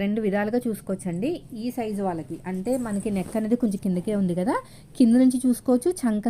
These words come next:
కింద నుంచి కూడా చూసుకోవచ్చు. నేనైతే ముందు అయితే చంక కింద నుంచి చూసుకుంటాను. మనం కటింగ్ చేసేటప్పుడే అర్థమైపోతుంది అనమాట ఈ మెథడ్ మనది కరెక్ట్ కాదని, అంటే కరెక్ట్గా మ్యాచ్ అవ్వవు, అప్పుడు కొంచెం జాగ్రత్తగా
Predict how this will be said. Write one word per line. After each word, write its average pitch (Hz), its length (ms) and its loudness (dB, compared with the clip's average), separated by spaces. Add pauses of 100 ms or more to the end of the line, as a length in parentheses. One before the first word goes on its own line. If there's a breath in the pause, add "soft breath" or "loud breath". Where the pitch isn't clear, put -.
(120)
కింద 214 200 6
నుంచి 220 180 2
కూడా 247 140 2
చూసుకోవచ్చు. 180 480 0 (200)
నేనైతే 185 420 -2 (120)
ముందు 196 260 2
అయితే 208 160 0 (100)
చంక 202 260 0
కింద 190 180 2
నుంచి 214 160 -2
చూసుకుంటాను. 170 560 -2 (460 loud breath)
మనం 226 260 0
కటింగ్ 240 280 2
చేసేటప్పుడే 240 420 0
అర్థమైపోతుంది 196 600 -2
అనమాట 170 240 -2 (200)
ఈ 185 120 0
మెథడ్ 202 240 -4 (100)
మనది 180 340 -4
కరెక్ట్ 175 240 -6 (100)
కాదని, 165 360 -2 (600 soft breath)
అంటే 190 180 -2 (220)
కరెక్ట్గా 208 400 0
మ్యాచ్ 180 320 0
అవ్వవు, 190 180 0 (120)
అప్పుడు 240 260 -2
కొంచెం 220 260 -2
జాగ్రత్తగా 190 480 -2